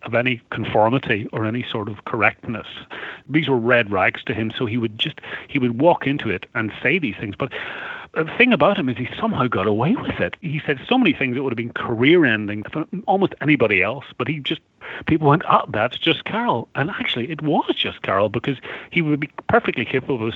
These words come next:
saying the, the opposite, you know, five minutes later and turning things around. He was hugely intelligent, hugely self-aware, very aware of the world. And if you said something outrageous like that, if you challenged him, he would sometimes,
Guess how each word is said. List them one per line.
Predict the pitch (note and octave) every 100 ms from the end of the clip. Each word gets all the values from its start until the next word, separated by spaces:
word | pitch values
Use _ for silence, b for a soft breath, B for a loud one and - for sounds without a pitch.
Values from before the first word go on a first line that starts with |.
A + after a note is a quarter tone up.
| -
saying | A#2+ A#2+ A#2
the, | G#2+ G#2 G2 B B B -
the | A#2+
opposite, | A2+ - - - A#2+ - - _
you | D4+ B3+
know, | A#2 G2
five | - A#2
minutes | A#2 A2 G#2
later | A2+ A#2 A#2
and | G2+
turning | B2 A#2 A2
things | A2+ G2+
around. | A#2+ C3+
He | G#2+
was | A#2+ -
hugely | - A#3+ C4+ B2+ G#2
intelligent, | G2 G#2 G2+ G#2 A#2
hugely | - G3+ G#3 - A2+
self-aware, | - G2+ - A2 G2+ G#2 A2 B B B B B
very | G3+ G#3
aware | C#3 B2
of | A2
the | G#2
world. | G2+ B2 C#3 C#3 C#3+ C3 - _ _ -
And | C3 C3
if | -
you | G#2+ -
said | F#3 F3+
something | B2 A2+
outrageous | F#2+ G2+ A2 A2+ G#2+
like | G2
that, | G#2+
if | G#2
you | A2+
challenged | - - F3+ G3+ -
him, | A2 G#2+ C3 B B B B -
he | C#3+
would | D3+ D3 D3+ F#3
sometimes, | F3 D#3+ - F3+